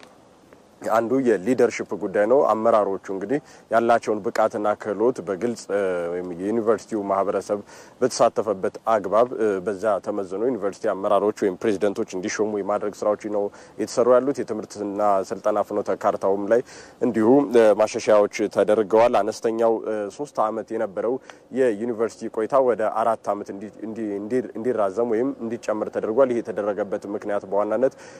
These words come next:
የመጀመሪያ ዓመት ወይም የፍሬሽማን ኮርስ በዋናነት በተለይም ተማሪዎችን በስነ ምግባር፣ በክሪቲካል ቲንኪንግ እና በስነ ልቦና እንዲሁም በተለያዩ ኮመን በሚባሉ ኮርሶች የተዘጋጁ ለማድረግ የሚያስችሉ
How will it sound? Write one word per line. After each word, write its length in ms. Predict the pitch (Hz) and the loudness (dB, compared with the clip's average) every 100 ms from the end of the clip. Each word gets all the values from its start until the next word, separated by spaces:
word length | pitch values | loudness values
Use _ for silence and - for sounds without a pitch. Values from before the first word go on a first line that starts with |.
| - | -4
የመጀመሪያ 480 | 135 131 123 117 107 | 0 2 2 4 2
ዓመት 160 | 127 | 2
ወይም 200 | 117 117 | 0 0
የፍሬሽማን 720 | 113 104 - 131 120 117 104 | 2 0 0 -2 2 0 0
ኮርስ 260 | - 131 143 - - - - 98 | 0 0 0 -8 -18 -20 -12 2
በዋናነት 460 | 117 110 107 120 | 4 4 0 -2
በተለይም 460 | 107 110 107 113 117 | -2 -4 -2 -2 -2
ተማሪዎችን 580 | 120 110 107 104 - 127 | -2 0 2 0 -2 -4
በስነ 420 | 117 110 - 120 113 | 0 0 0 -2 0
ምግባር፣ 440 | 117 131 131 131 117 | 0 0 4 4 2
በክሪቲካል 680 | 104 - 131 123 120 127 117 | -4 -2 -6 -6 0 0 0
ቲንኪንግ 440 | - 123 123 123 | -4 -6 -4 -4
እና 160 | 113 113 135 - - - - | -2 2 0 -2 -20 -20 0
በስነ 520 | 135 120 104 123 120 | 4 4 2 0 0
ልቦና 300 | 107 104 120 | 0 0 2
እንዲሁም 240 | 127 120 113 | 2 2 -2
በተለያዩ 460 | 110 110 107 127 | -2 2 2 2
ኮመን 300 | 127 120 107 | 0 0 0
በሚባሉ 540 | 98 107 120 107 101 92 | -2 -2 0 2 0 -2
ኮርሶች 360 | 107 - 127 127 | -6 -4 -4 -4
የተዘጋጁ 640 | 107 104 98 104 101 104 | -4 -4 0 0 0 -2
ለማድረግ 400 | 101 104 98 95 | 0 0 0 -2
የሚያስችሉ 480 | 90 104 104 - | 0 0 0 0